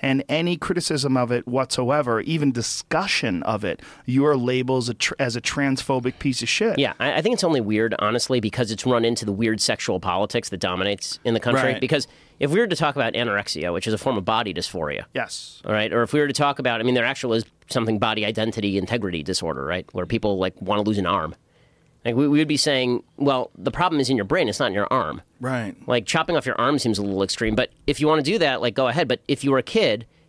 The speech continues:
Speaker 2: and it's, and five-year-old, you wouldn't say, "Oh, well, this kid's gonna suffer with this their entire life. Like, let's just chop off their arm now. Or let's, you know,
Speaker 1: Right.
Speaker 2: let's prevent them, their arm from developing." Like, this is not, a-, and, and to tell the entire society that this is a positive good is, is a whole nother thing. It's one thing to try and treat people who have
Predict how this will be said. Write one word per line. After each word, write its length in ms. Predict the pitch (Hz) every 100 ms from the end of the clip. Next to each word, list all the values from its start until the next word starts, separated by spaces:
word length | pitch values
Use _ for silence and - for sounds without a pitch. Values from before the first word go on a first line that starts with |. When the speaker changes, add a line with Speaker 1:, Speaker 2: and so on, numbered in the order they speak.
| _
Speaker 2:
and 100 | 135
it's, 140 | 139 -
and 280 | 131 123 110
five-year-old, 540 | - 170 190 135 113
you 40 |
wouldn't 120 | 120 143
say, 140 | 143
"Oh, 80 | 135
well, 140 | 117
this 140 | - -
kid's 200 | 127 117
gonna 100 | 98
suffer 260 | 113 -
with 80 | 104
this 120 | 95
their 100 | 92
entire 240 | 87 95 80
life. 280 | 87 80 82
Like, 80 |
let's 200 | 82 -
just 200 | - 107
chop 180 | - 95
off 140 | 85 -
their 100 | 85
arm 140 | 82
now. 260 | 85 - - -
Or 140 | - 87
let's, 240 | 85 -
you 60 | 127
know, 80 |
Speaker 1:
Right. 60 | 127
Speaker 2:
let's 100 | 98
prevent 360 | - 123 117 98
them, 280 | 104 95 92
their 120 | 98
arm 200 | 104 107
from 120 | 101
developing." 440 | 87 90 98 90
Like, 140 | 92 98
this 120 | 143
is 100 | 165
not, 240 | 160 160 - _ _ - - - _ _ _ -
a-, 180 | 147
and, 160 | 151 143
and 160 | 139 139
to 80 |
tell 160 | - 240
the 80 | 220
entire 240 | 151 156
society 460 | 123 120 113 117 104
that 160 | 104
this 160 | 117 110
is 100 | 104
a 120 | 107
positive 520 | 95 117 117 110 92
good 320 | 101 101 82 -
is, 220 | 101 92
is 140 | 98 107
a 60 |
whole 240 | 98 95 107
nother 240 | 98 90
thing. 260 | 90 92 85
It's 120 | 101
one 160 | 165 190
thing 140 | 175
to 60 | 120
try 200 | - 120
and 100 | 104
treat 220 | 127 113
people 240 | 127 117
who 80 | 113
have 280 | 107 110